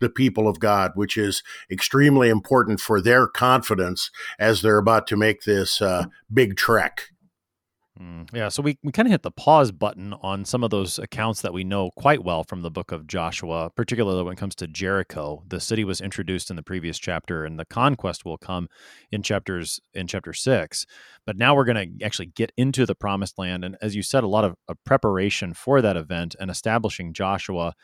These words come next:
Speaker 2: yet again in the eyes of the people as the Lord's chosen leader for them. I do think that what we see in, in today's text and in, into chapter four as well is, is reasonably well known, the event of the crossing of the Jordan River, I,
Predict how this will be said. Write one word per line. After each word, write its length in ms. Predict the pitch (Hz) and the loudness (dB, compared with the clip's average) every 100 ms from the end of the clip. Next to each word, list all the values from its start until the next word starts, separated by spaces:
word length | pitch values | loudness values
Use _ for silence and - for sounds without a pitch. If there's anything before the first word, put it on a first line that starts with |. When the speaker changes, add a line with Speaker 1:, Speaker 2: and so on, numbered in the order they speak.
| _ _ | _ _
Speaker 2:
yet 240 | 98 120 135 | 0 4 4
again 340 | 107 107 101 | 2 -2 -2
in 60 | 92 | -4
the 100 | 87 | -4
eyes 220 | 95 95 | -4 -4
of 60 | 87 | -6
the 80 | |
people 400 | - 98 - 92 | -6 -8 -4 -6
as 160 | 90 87 | -4 -6
the 100 | 90 | -8
Lord's 480 | 85 95 95 85 - - | -4 -2 -2 -4 -12 -6
chosen 540 | - 101 90 87 82 | -2 0 -2 -8 -8
leader 320 | 92 85 80 | -8 -6 -8
for 440 | - - 104 120 113 | -12 -10 -2 2 2
them. 420 | 82 73 78 80 _ _ _ _ - 123 | 0 -10 -10 -12 _ _ _ _ -6 -2
I 40 | |
do 180 | 120 170 | 6 6
think 200 | 151 104 | 6 0
that 120 | 92 | -2
what 140 | 95 92 | -2 -4
we 100 | - | -6
see 300 | - 110 92 | -2 -2 -2
in, 180 | 85 - | -4 -10
in 140 | 92 | -12
today's 420 | 95 90 95 92 | -8 -4 -4 -6
text 380 | - 92 90 - | -6 -6 -6 -10
and 100 | 90 | -10
in, 240 | 90 82 - 95 | -8 -10 -14 -14
into 180 | 92 | -12
chapter 400 | 87 101 92 82 | -10 -8 -8 -10
four 320 | - 113 107 87 | -10 -4 -2 -2
as 140 | 85 | -4
well 280 | 98 95 87 - - - _ | -2 0 -2 -12 -20 -20 _
is, 220 | 233 214 - | 2 2 0
is 160 | 147 139 | -4 0
reasonably 600 | 220 302 185 101 92 82 | 2 4 4 0 -2 -4
well 280 | 85 80 | -4 -4
known, 460 | 82 85 80 90 98 | -6 -8 -8 -6 -4
the 140 | 95 | -2
event 360 | 90 85 98 95 | -2 -2 -6 -4
of 140 | 87 80 - | -6 -8 -12
the 140 | 92 | -12
crossing 580 | - - 98 95 - 95 | -12 -4 0 0 0 -6
of 100 | 87 | -6
the 100 | 87 | -8
Jordan 520 | 82 98 92 85 82 80 | -8 -4 -4 -6 -12 -6
River, 440 | 92 - 87 | -4 -4 -8
I, 60 | 82 | -8